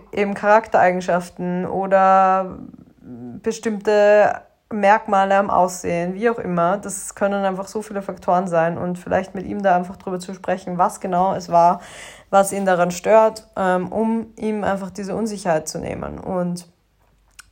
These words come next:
ich glaub, dann kann man auch auf jeden Fall oder dann könnt ihr auch da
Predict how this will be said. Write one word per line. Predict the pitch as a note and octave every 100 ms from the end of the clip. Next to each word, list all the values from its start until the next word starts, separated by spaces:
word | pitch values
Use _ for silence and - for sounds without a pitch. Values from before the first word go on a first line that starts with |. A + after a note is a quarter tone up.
| _
ich |
glaub, | - F#3 F3+ -
dann | F3+ F3+ F3
kann | - F#3
man | F#3
auch | F3+ F#3
auf | F#3
jeden | F#3+ F3+
Fall | F3+ E3+ E3
oder | E3+
dann | E3
könnt | F3 F3+ F3+
ihr | G3 G3
auch | F#3 F3+
da | - F3 F3